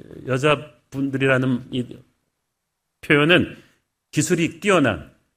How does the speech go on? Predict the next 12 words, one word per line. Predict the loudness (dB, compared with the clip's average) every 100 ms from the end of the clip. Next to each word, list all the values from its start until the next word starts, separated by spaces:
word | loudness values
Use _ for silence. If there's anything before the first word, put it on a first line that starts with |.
| _
특히 | -14 -4 0
바느질 | 2 2 2 0
솜씨가 | -2 -4 -2 -2 0
뛰어난 | 0 2 0
분들이 | -2 -2 -2
많아가지고 | 0 0 0 -2 -4 -8 -6 -4 -4 -8 _ _ _
실을 | -10 -2 2 2 2
뽑아서 | 2 4 4 0
성막을 | -2 -2 0 2 2 0
짓는 | 0 0 0
옷감을 | 0 0 2 0
준비했습니다. | -2 -4 -2 -4 -4 -6 -6